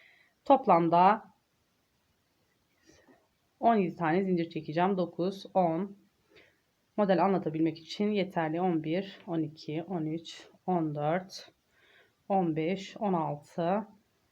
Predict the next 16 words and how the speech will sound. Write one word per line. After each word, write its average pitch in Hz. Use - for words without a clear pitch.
ve 240
on 214
yedi. 139
On 294
yedi 202
tane 170
zincir 202
benim 214
için 208
yeterli. 160
Hemen 196
buradan 175
birinci 185
zincir 170
boşluğuma 170
batarak 190